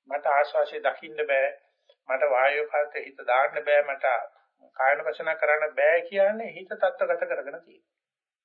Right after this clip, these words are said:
මම පටන් අරගන්නේ වේදනානුපස්සනාවෙන් කියලා හිතාගෙන ඉන්නවා.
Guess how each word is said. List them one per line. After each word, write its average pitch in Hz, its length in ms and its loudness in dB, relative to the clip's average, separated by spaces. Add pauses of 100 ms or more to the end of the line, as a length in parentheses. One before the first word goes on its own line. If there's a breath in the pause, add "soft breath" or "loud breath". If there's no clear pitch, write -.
(600)
මම 143 120 -8
පටන් 147 320 0
අරගන්නේ 151 360 0
වේදනානුපස්සනාවෙන් 156 920 0
කියලා 190 180 -4
හිතාගෙන 165 520 4
ඉන්නවා. - 340 -20